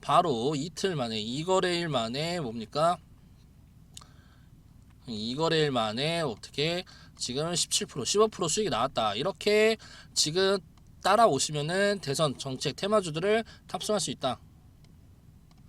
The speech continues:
그리고 오늘 로봇 관련주들 많이 갔잖아요. 그 중에서 많이 갔던 거 뭐가 있습니까? 로보, 로보. 자, 분명히 이게 어제 드린 겁니다. 어제. 보이십니까? 이게 어제 이재명 관련해가지고 연긴 게 로보,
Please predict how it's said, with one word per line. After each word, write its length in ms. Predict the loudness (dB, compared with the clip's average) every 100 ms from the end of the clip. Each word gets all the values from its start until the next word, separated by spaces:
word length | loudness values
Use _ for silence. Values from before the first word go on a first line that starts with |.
| -20 -20 -20 -20 -20 -18
그리고 680 | -2 0 2 2 2 2 2
오늘 460 | 2 2 2 0
로봇 400 | 0 2 4 2 0 -18 -20 -12
관련주들 480 | -4 0 0 0 -2
많이 180 | -2 -2
갔잖아요. 640 | -4 -6 -4 -4 -4 -6 -14 -18
그 140 | -10
중에서 420 | -4 -4 -2 -2
많이 220 | -2 -4 -4
갔던 260 | -4 -6
거 80 | -6
뭐가 220 | -4 -4
있습니까? 600 | -4 -6 0 2 4 2 0
로보, 260 | 0 0
로보. 320 | 0 0 0 -2 -18 -20 -20 -20 -20 -20 -8
자, 400 | -4 0 0 -4
분명히 760 | -6 -2 0 0 -2 -4 -4 -6 -10
이게 200 | -8 0 0
어제 500 | 0 -2 2 4 4
드린 240 | 2 -6
겁니다. 220 | -4 -6
어제. 320 | -6 -4 -4 -6 -16
보이십니까? 580 | -12 -10 -10 -6 -4 -4
이게 80 | -4
어제 580 | -4 -4 -2 0 0 0 -4 -20 -20 -10
이재명 340 | -6 -2 -2
관련해가지고 720 | -4 -4 0 0 -2 -4 -2
연긴 340 | -2 -4 -6 -6
게 160 | -4
로보, 360 | -4 -6 -6